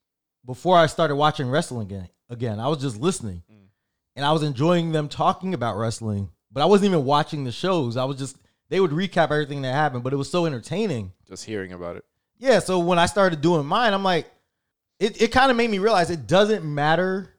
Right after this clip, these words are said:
Speaker 1: what you talk about as long as you if you show joy in what you're talking about,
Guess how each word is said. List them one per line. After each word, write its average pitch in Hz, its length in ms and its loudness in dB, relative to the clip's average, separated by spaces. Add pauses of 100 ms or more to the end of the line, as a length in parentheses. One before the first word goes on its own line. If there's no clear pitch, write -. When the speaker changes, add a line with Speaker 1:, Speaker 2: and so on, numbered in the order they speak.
(220)
Speaker 1:
what 143 260 0
you 170 120 -4
talk 160 320 2
about 190 440 0
as 131 140 -2
long 175 340 0
as 151 220 -2
you 156 360 -4 (560)
if 135 160 -6
you 202 160 0
show 226 280 6
joy 165 340 4
in 202 100 4
what 202 100 4
you're 196 100 2
talking 220 320 4
about, 226 380 2